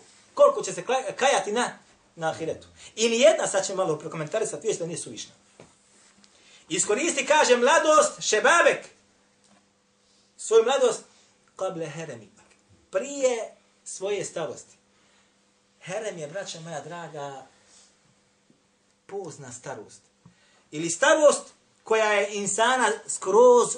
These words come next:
ophrvala. Nije rekao samo starosti. Nego starosti nema insan više sebi, niti može sebi pomoći, niti može drugome da pomogne.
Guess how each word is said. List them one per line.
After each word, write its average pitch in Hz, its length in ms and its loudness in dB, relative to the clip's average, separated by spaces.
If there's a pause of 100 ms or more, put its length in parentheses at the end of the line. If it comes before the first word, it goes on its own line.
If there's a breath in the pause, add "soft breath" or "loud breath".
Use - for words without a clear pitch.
ophrvala. 135 640 -6 (580)
Nije 226 240 2
rekao 247 160 0
samo 240 240 -2
starosti. - 460 -2 (580)
Nego 180 220 0
starosti 285 680 2 (280 loud breath)
nema 220 460 2
insan 240 360 -2
više 220 200 -4
sebi, 202 320 -2
niti 226 160 -4
može 247 200 6
sebi 277 280 4
pomoći, 247 400 0
niti 233 200 -4
može 233 180 0
drugome 165 360 -4
da 127 80 -6
pomogne. - 360 -10